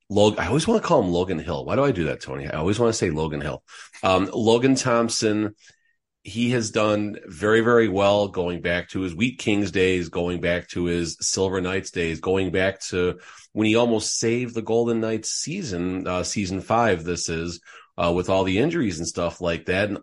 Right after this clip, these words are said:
almost helped the Golden Knights squeak into that final playoff spot. And he got the Golden Knights off to a real good start. Uh, last season, two seven five goals against, nine one three,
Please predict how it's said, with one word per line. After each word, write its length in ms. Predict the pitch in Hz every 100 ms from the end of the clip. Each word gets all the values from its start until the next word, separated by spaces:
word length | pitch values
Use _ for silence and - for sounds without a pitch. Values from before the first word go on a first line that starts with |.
| -
almost 460 | 101 135 131 113
helped 240 | - 107 -
the 60 |
Golden 300 | 90 92 95
Knights 280 | 90 95 -
squeak 360 | - - 98 -
into 220 | 92 -
that 180 | 92 90
final 340 | 78 76 80
playoff 440 | - 98 156 123 -
spot. 420 | - 80 95 - - - - _ -
And 140 | 247
he 60 | 226
got 180 | 233
the 40 | 175
Golden 240 | 143 131
Knights 200 | 117 113
off 180 | 104 104
to 80 | 120
a 60 | 92
real 240 | 92 95
good 220 | 87 85
start. 400 | - 90 87 - _ _ _ - _ -
Uh, 200 | 123 120
last 340 | 110 139 147
season, 380 | 95 85 76 78
two 340 | - - 135 135
seven 560 | - - 117 117 117
five 540 | 107 - 110 113 110 104
goals 300 | 104 107 104
against, 520 | 90 101 104 101 -
nine 520 | 92 92 98 104 101
one 400 | 92 98 101 90
three, 1120 | - - 92 90 107 120 123 123 127 123 123